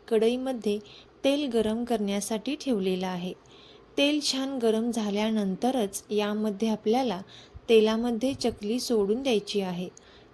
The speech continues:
तेल जर गरम नसेल तर चकली ही खूप तेलकटही होते आणि चवीला खूप छानही लागत नाही.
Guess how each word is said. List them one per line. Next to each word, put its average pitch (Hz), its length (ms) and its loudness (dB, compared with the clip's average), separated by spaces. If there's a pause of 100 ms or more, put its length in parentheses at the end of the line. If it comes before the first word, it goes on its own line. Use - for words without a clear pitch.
तेल 262 220 2
जर 285 200 0
गरम 233 460 2
नसेल 208 460 0
तर 233 60 2
चकली 226 580 -2
ही 269 180 -2
खूप 269 160 -2 (160)
तेलकटही 240 600 2
होते 240 400 0 (460)
आणि 247 180 -2
चवीला 240 560 2
खूप - 340 -6
छानही 214 480 -2
लागत 196 400 -4
नाही. 185 280 -6